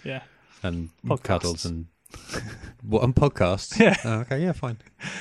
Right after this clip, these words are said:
Speaker 1: That's
Speaker 2: Floating like marshmallows in the hot chocolate of the internet.
Speaker 1: <laughs> Yeah, I'm sure they can do without the, uh, uh, flowers and cuddles if they get the podcast.
Speaker 2: Oh, all right. Fine.
Speaker 1: <laughs>
Speaker 2: Um,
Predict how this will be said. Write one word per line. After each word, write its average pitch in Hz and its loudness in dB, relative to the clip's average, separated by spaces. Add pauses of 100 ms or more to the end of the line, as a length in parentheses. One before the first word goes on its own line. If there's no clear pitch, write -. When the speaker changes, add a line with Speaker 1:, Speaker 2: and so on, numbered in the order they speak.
(180)
Speaker 1:
That's 190 4
Speaker 2:
Floating 143 6
like 123 8
marshmallows 113 6
in 107 4
the 104 2
hot 107 2
chocolate 107 4
of 87 0
the 92 4
internet. 87 4
Speaker 1:
<laughs> - 10
Yeah, 208 8
I'm 139 0
sure 175 2
they 156 2
can 143 -2
do 143 4
without 139 4
the, 127 2
uh, 123 -2 (460)
uh, 139 0
flowers 131 4
and 127 0
cuddles 123 -2
if 123 -6
they 127 -4
get 135 -4
the 135 -6
podcast. 123 -10 (160)
Speaker 2:
Oh, 147 2 (260)
all 123 0
right. 110 -2 (500)
Fine. 98 -2
Speaker 1:
<laughs> - -20
Speaker 2:
Um, 98 -2